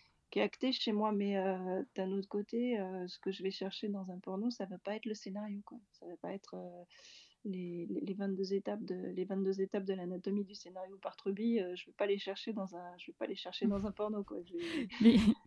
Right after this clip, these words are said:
Speaker 1: je vais chercher quelque chose de beaucoup plus, euh, de, de beaucoup
Speaker 2: Oui,
Speaker 1: plus, euh,
Speaker 2: certes. <laughs> Mais du coup,
Speaker 1: voilà.
Speaker 2: est-ce qu'il y a une différence selon le médium que tu utilises ? Par exemple, si tu lis, est-ce que tu vas accorder plus,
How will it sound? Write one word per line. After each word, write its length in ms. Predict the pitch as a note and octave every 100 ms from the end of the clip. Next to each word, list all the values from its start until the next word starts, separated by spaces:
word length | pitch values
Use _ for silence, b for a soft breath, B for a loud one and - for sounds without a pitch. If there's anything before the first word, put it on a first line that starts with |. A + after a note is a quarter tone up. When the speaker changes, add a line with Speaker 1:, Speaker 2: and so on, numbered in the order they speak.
| -
Speaker 1:
je 60 |
vais 60 | G#3+
chercher 280 | F#3+ G3+ G#3
quelque 260 | G#3 G#3
chose 260 | B3 - F4+
de 120 | -
beaucoup 320 | G3+ G#3 -
plus, 320 | F#3+ G3+ A#3+ A#3
euh, 220 | G3 F#3+
de, 160 | F#3+ F#3
de 140 | G3
beaucoup 320 | A#3 A#3+ A#3+
Speaker 2:
Oui, 160 | A#3 G#3
Speaker 1:
plus, 240 | G#3+ A#3
euh, 40 | A#3
Speaker 2:
certes. 360 | G3+ F3+ - - -
<laughs> 1080 | A3+ G#3+ A#3 C#4 C#4 D4+ C#4 A#3+ - C#4 A#3
Mais 80 | G#3
du 100 | A3+
coup, 60 |
Speaker 1:
voilà. 100 | -
Speaker 2:
est-ce 80 | -
qu'il 100 | C4+
y 20 |
a 20 | A#3+
une 60 |
différence 460 | A#3 A#3+ B3 C4+ D4+
selon 200 | C4+ B3
le 80 | A#3
médium 340 | A#3 A3+ B3
que 60 | A#3+
tu 140 | A3+
utilises ? 240 | G#3+ A3+
Par 100 | G#3+
exemple, 160 | G3+ G#3+
si 120 | -
tu 160 | G#3+ A#3
lis, 160 | A#3
est-ce 140 | A#3+ -
que 60 |
tu 140 | G#3 -
vas 180 | G3+ G#3 -
accorder 420 | - G#3 G#3 G#3+
plus, 300 | G#3 A3+ G#3